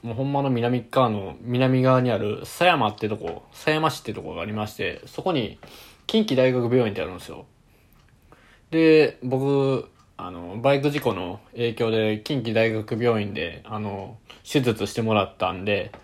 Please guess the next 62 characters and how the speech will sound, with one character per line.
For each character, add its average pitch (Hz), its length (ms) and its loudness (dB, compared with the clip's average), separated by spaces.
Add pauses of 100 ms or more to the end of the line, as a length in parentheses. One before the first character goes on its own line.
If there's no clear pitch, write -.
(220)
で、 131 120 -2
そ 135 160 -2
の 131 80 0
経 139 200 2
過 143 120 0
報 156 180 6
告 113 220 0
っ - 20 -4
て 90 120 -8
い - 20 -4
う 82 40 -2
こ 95 120 -4
と 98 80 -4
で、 85 240 -4 (680)
あ 113 140 -6
の、 98 280 -4
朝 110 180 -6
か - 100 0
ら - 260 -4 (320)
そ - 160 -8
ち 117 100 -6
ら 113 80 -2
の 110 120 -4
方 120 160 0
に 104 80 -2
行 107 80 -4
っ - 20 -16
て 123 80 -2
た 101 120 -6
ん 95 40 -10
で 90 80 -14
す - 80 -18
け 85 100 -12
ど、 85 360 -10 (1400)
も 123 200 0
う 113 40 -2
な 120 200 0
ん 165 80 -2
せ 147 200 -4
遠 120 240 4
い。 - 80 -12 (840)
あ 123 120 0
の、 113 80 -2
僕、 117 240 -2
大 143 160 2
阪 151 180 -4
市 160 140 -6
内 127 160 2
の 107 100 0
ほ 131 120 -2
ん 147 120 -2
ま 143 80 0
に 139 120 -2
北 143 260 2
側 143 200 6
に 107 100 0
住 107 160 -4
ん 104 40 0
で 101 80 2
る 101 140 0
ん 101 80 -2
で、 104 360 -2